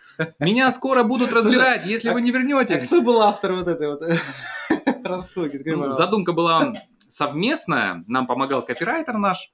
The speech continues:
Speaker 2: Ага.
Speaker 1: мы сделали совместно вот такую рассылку. Отправляется с-, письмо с «Помогите». Клиент это читает,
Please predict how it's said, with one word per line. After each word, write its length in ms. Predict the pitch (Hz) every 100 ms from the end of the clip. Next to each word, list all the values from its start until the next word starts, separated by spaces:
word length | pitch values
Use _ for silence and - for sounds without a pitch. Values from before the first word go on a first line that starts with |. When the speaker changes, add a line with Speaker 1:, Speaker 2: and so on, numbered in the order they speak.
| _
Speaker 2:
Ага. 260 | 131 127 135
Speaker 1:
мы 160 | 156 196
сделали 360 | 151 160 135
совместно 480 | - 117 156 170 117
вот 140 | 127
такую 280 | 123 - 123
рассылку. 480 | 113 - 101 - _ _ - - - -
Отправляется 500 | - 180 262 - 170
с-, 120 | -
письмо 400 | - - 208 214
с 80 | -
«Помогите». 560 | 147 156 147 135 -
Клиент 360 | - 156 180 147
это 160 | -
читает, 540 | 160 - 349 320 -